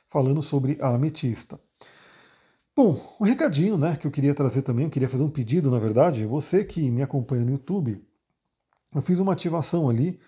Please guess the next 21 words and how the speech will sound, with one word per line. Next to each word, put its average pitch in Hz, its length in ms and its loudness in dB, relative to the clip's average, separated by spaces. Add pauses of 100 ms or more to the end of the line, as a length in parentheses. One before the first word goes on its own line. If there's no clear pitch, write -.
(280)
porque 139 260 -2
o 131 80 2
YouTube 151 320 0
agora 135 260 2
tem 139 160 -2
uma 123 280 2
aba 113 340 -2 (220)
chamada 131 340 -2
Podcasts, 147 800 -4 (340)
e 202 100 0
eu 254 100 2
vi 175 160 0
que 170 80 -6
dá 175 120 -2
pra 180 140 -4
colocar 165 340 -2
o 143 120 4
link 160 360 0
R 139 140 2
S 143 240 -2
S, - 380 -4